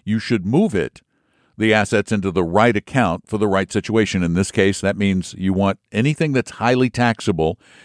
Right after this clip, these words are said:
in the account that protects you from taxes. And then you want the stuff that's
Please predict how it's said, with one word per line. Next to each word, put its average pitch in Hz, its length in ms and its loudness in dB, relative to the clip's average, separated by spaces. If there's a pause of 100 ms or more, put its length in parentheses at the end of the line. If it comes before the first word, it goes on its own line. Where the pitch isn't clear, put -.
(340)
in 117 200 4
the 117 120 4
account 95 340 0
that - 140 0
protects 95 360 -2
you 95 60 -2
from 87 180 -4
taxes. 92 580 -2
And 82 140 -2
then 92 100 2
you 101 120 4
want 95 180 2
the 95 80 -2
stuff - 340 0
that's - 640 -4